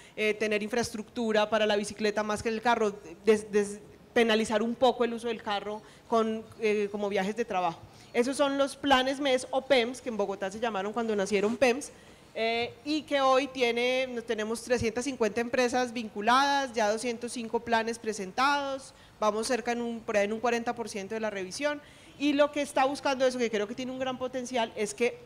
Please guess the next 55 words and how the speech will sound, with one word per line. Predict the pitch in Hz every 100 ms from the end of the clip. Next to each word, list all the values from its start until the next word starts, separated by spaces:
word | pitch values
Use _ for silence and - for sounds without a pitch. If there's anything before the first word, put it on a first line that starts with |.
| -
ataquemos | 220 220 208 220 247 - - - -
o | - 226
que | 233
vayamos | 202 208 214 247
a | 262
la | 214
fuente | 254 240 247
de | 254
la | 233
generación | 226 196 190 190
de |
los | 202 202
viajes. | 202 180 175 -
El | 214
setenta | 214 214 240 240 254
por | 269
ciento | 247 214 233
de |
los | 240
viajes | 202 208 202
del | 220
Valle | 208 190 208
de |
la | 214
Aburrá | 208 190 208
se | 208
hacen | 208 240 254 247
porque | 214 208
la | 190
gente | 202 196
tiene | 196 190 214
que | 247
ir | 240
a |
estudiar | 240 226 220 254 -
o | 202
tiene | 196 190
que | 208
ir |
a |
trabajar, | 208 185 170 170 165 - -
o | -
sea, | 208
son | 196 208 214
viajes | 214 226
obligados. | 214 185 180 147 - - -
Si | - 247
vamos | 254 294
a | 302
la | 285
fuente, | 294 262 254
si | 269 233
vamos | 220 233 262
al | 269
que, | 240 233 208